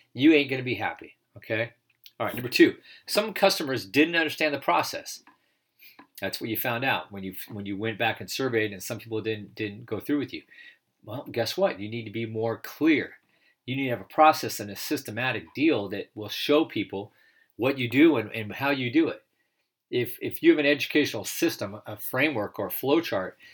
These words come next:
that people go through, a funnel, if you will, then they're gonna understand what you do and you'll get rid of that problem. That's just, once again, education, okay?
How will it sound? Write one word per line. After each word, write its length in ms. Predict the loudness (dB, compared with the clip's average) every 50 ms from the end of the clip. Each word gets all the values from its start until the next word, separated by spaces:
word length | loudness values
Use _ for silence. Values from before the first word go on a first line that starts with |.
| -20 -20 -16 _ -4
that 260 | -4 -4 -4 _ -6
people 280 | -2 -2 0 0 0 -2
go 260 | 0 0 2 2 2 2
through, 400 | 0 -2 -2 -2 -2 -2 -4 -8 _ _ _ _ _ _ _ _ _ _ _ _ _ _ _ _ _ _ _ _ _ _ -14 -14
a 60 | -10 -8
funnel, 440 | -4 4 4 6 6 4 2 -2
if 120 | -6 -4 -4
you 100 | -2 -2
will, 300 | 0 -2 -2 -4 -6 _ _ _ _ _ _ _ _ _ 2
then 260 | 4 4 4 2 2
they're 120 | 0 4
gonna 160 | 4 4 4
understand 460 | 4 2 0 -2 -2 0 0 0 0 0
what 120 | -4 -4
you 120 | -4 0
do 100 | 0 2
and 100 | 0 0
you'll 80 | -2 -6
get 160 | -6 -6 -6
rid 120 | -6 -6 -6
of 40 |
that 160 | -6 -8 -8 -6
problem. 200 | -6 -6 -6 -6
That's 180 | -6 -6 -6
just, 160 | -6 -8 -8
once 220 | -8 -10 -12 -10 -10
again, 160 | -10 -8 -6
education, 540 | -8 -8 -10 -6 -4 -4 -4 -4 -8 -12 _ _ _ -20
okay? 260 | -12 -8 -8 -8 -10